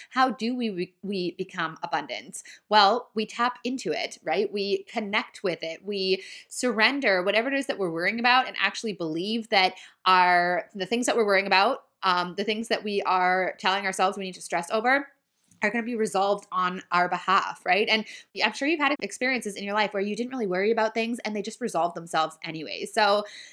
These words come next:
where I want to focus moving forward, because I know for me, like, it just feels so good to be trusting and to have,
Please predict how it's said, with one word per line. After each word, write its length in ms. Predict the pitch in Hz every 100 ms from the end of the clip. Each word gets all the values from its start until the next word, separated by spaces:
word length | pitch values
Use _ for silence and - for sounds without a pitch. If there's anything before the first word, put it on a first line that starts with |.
| - _
where 260 | 185 269 370
I 80 | 311
want 300 | 233 233 -
to 280 | - 220 214 196
focus 600 | 226 269 262 175 165 -
moving 320 | 214 196 185
forward, 480 | 185 196 226 190 165
because 200 | 185 196 -
I 160 | 208
know 120 | 233
for 180 | 220 214
me, 260 | 202 262 220
like, 340 | 196 180 -
it 100 | -
just 360 | - 226 - - _
feels 360 | 254 247 220 220
so 220 | 214 190
good 520 | 180 202 220 156 170 - - - -
to 60 |
be 140 | 185 180
trusting 680 | - 233 226 - 165 160 -
and 220 | 180 175
to 100 | 202
have, 460 | 170 190 180 175